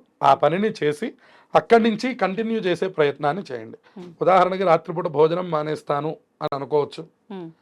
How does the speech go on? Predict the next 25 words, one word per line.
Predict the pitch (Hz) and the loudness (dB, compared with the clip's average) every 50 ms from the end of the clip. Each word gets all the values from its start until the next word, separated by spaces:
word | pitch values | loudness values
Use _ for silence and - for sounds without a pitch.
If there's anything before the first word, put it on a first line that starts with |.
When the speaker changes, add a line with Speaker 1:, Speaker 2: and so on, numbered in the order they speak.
| _ _ _ _ _ _ | _ _ _ _ _ _
Speaker 1:
ఉదాహరణకి | 165 156 185 185 175 175 180 185 170 185 190 180 165 165 - | 2 4 6 6 6 6 4 0 -4 -4 -4 -4 -4 -4 -4
నేను | 160 156 160 165 160 143 | -2 0 0 0 2 2
రోజు | 151 156 165 175 175 190 | 2 4 4 4 2 2
ఒక | 185 151 156 | 0 2 0
రెండు | 143 143 147 151 143 | -2 -2 -4 -4 -4
గంటలు | 151 147 147 175 175 | -4 -4 -2 -2 -2
వాకింగ్ | 151 139 135 131 - 175 185 180 165 | 0 0 -2 -2 -4 -8 -6 -4 -2
చేస్తాను | 165 160 - 170 165 160 | -2 -2 -2 -4 -4 -4
అనుకోవచ్చు. | 156 151 147 139 165 160 165 - - _ _ _ - _ _ _ _ _ _ _ _ | -6 -8 -6 -4 -4 -4 -4 -10 -18 _ _ _ -20 _ _ _ _ _ _ _ _
ఇలా | 180 202 220 | 6 6 6
some | 208 - 190 180 185 170 | 8 6 4 0 2 2
ఏదైనా | 160 165 185 202 202 220 220 226 240 240 | 2 4 4 8 10 10 10 10 10 8
ఒక | 208 170 - 165 | 6 6 2 -2
కొత్త | 151 - 165 165 - - 202 - - | -4 -2 -2 0 4 6 4 4 4
Speaker 2:
మనకు | 262 254 226 220 - 214 | 0 -10 -10 -10 -8 -8
ఉపయోగపడే | 202 - - 214 208 - 233 233 240 233 226 214 - 196 190 | -8 -8 -8 -10 -6 -2 0 0 0 0 -2 -4 -4 -4 -4
Speaker 1:
ఉపయోగపడేటటువంటి | 185 - 220 233 233 233 226 226 170 196 180 180 180 170 165 160 - - 151 151 147 143 - - _ _ _ _ _ _ _ _ _ 160 | 0 2 4 6 6 6 6 4 2 2 0 0 0 -2 -2 -4 -2 -4 -4 -4 -4 -8 -10 -12 _ _ _ _ _ _ _ _ _ -4
ఒక | 139 147 | -4 -2
కొత్త | 147 - 165 - - 233 | 0 2 0 2 2 2
ప్రకరణాన్ని | 220 226 - 170 147 175 185 190 185 170 156 147 156 214 - - _ _ _ _ _ _ _ _ | 0 2 2 2 2 2 2 2 2 0 0 -2 -4 -8 -10 -12 _ _ _ _ _ _ _ _
ప్రతి | 190 202 202 - _ - 247 233 | 2 2 2 0 _ -2 4 6
వయస్సు | 208 196 220 240 233 - 240 | 6 6 6 4 2 2 2
వాళ్ళు | 220 208 190 190 208 | 4 4 4 4 2
ప్రారంభం | 226 226 - 156 151 151 165 165 143 175 208 - - 135 | 0 0 0 2 2 2 2 0 0 -4 -6 -6 -6 -6
చేయాలి. | 127 127 123 123 143 160 - | -4 -4 -4 -4 -6 -8 -10